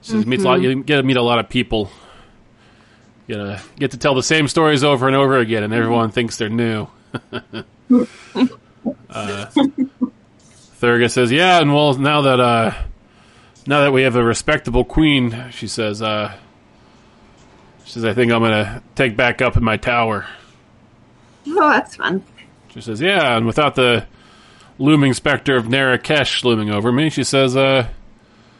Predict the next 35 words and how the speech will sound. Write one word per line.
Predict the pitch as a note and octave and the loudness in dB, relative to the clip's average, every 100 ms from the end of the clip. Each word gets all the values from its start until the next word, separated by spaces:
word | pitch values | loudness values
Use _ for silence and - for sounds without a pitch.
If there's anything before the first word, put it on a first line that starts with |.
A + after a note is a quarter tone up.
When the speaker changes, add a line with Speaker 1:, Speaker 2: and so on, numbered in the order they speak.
| _ _ _ _ _ _ _ _ _ _ - | _ _ _ _ _ _ _ _ _ _ -12
Speaker 1:
"maybe | C#3 C#3+ D3 | -6 0 2
I | C#3+ | 2
can, | D3+ C#3 | 0 2
uh, | C#3 C#3 | 2 2
devote | C3 C#3 | 2 0
myself | D3 B2 C#3 - | 0 0 -2 -2
to | |
something | B2 C3 B2+ | -4 -4 -2
more | B2+ B2+ | 0 0
fun | A2+ B2+ G#2+ G2 - - | 0 -2 -4 -6 -14 -16
than | G#2 | -12
I | G2 | -10
had | G#2+ G#2 | -8 -8
been." | G2 G#2+ A2+ _ _ - - - - - - - - - - - - - - - - - - - - - - - - - - | -10 -14 -16 _ _ -20 -20 -20 -20 -20 -20 -20 -20 -20 -20 -20 -20 -20 -20 -20 -20 -20 -20 -20 -20 -20 -20 -20 -20 -18 -6
And | G3+ C4 | 0 2
she | E3 | 2
says | C#3+ | 4
all | G3+ F3+ | 4 2
sorts | D#3+ E3+ | 2 0
of | C3 A#2 | 0 0
new | C#3+ D3 | 2 2
things | C#3 E3 C#3 | 2 2 2
out | G#2 F#2+ | 0 -2
there | G#2 | -2
to | G2 | -2
discover, | G2 F#2+ G#2+ G#2 G#2+ | -4 -6 -6 -4 -4
what | G2+ G2+ | -4 -4
with, | G2+ - | -8 -8
uh, | G#2+ G2+ G2+ G2+ - - - - - | -8 -8 -10 -12 -18 -20 -20 -20 -10
you | A#2 | -8
know, | G2+ F#2+ G2 | -8 -10 -12
all | - A2+ | -4 -2
the | A2 | 0
gods | A2 A2 B2+ A#2 | 0 0 0 -2
being | A2 A2+ A2 G#2+ | 0 0 0 -4